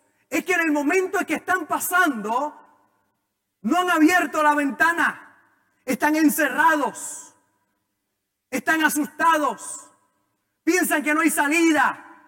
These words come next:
Y cuando va donde el profeta, el profeta lo primero que le dice, "Joás,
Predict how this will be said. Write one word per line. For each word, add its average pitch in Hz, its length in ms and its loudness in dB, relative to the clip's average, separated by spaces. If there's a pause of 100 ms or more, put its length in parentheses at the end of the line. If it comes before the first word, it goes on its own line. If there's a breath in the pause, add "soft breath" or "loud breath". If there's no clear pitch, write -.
(600)
Y 294 80 2
cuando 285 400 -2
va 370 460 2
donde 294 220 0
el - 60 -4
profeta, 302 1000 -2
el 269 100 -2
profeta 320 440 -2
lo 320 120 -2
primero 311 380 0
que 320 100 -2
le 320 140 0
dice, 311 240 0
"Joás, 359 600 2